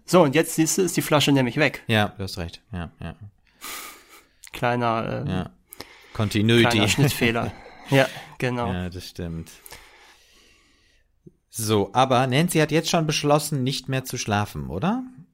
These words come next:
Speaker 1: Ja, oder sag-, ja gut, sie geht, sie will ja zur Schule gehen, obwohl sie sich ja eigentlich ausruhen soll. Und der Typ ist natürlich nur ein reiner, ähm, reine Nebelkerze.
Speaker 2: Ja, ja, ja.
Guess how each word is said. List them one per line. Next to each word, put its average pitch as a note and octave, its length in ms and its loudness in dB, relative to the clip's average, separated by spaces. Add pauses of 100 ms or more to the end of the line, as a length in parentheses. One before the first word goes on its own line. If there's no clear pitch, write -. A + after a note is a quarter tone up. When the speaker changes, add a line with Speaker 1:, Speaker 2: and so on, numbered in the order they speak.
(1200)
Speaker 1:
Ja, B2 400 2
oder B2 200 0
sag-, B2+ 380 2
ja D3+ 200 8
gut, E3+ 220 -2
sie C#3 120 -4
geht, C#3+ 200 2 (140)
sie C#3 120 -2
will D3+ 100 4
ja C#3+ 120 4
zur C#3+ 140 0
Schule C3+ 320 4
gehen, B2 240 2
obwohl C#3 300 2
sie C3+ 120 2
sich C#3 200 2
ja C3+ 140 2
eigentlich C3 340 0
ausruhen A2 420 -2
soll. A2 240 -6 (1400)
Und A#2+ 200 -6
der B2+ 180 2
Typ C#3 260 0
ist C3 120 -10
natürlich B2+ 360 -4
nur B2+ 200 -2
ein B2 80 -4
reiner, A#2+ 920 0
ähm, A2+ 500 -6 (520)
reine A#2 280 0
Nebelkerze. A2+ 1000 -4 (1300)
Speaker 2:
Ja, F2+ 320 -2
ja, F2 180 -4
ja. F2 260 -8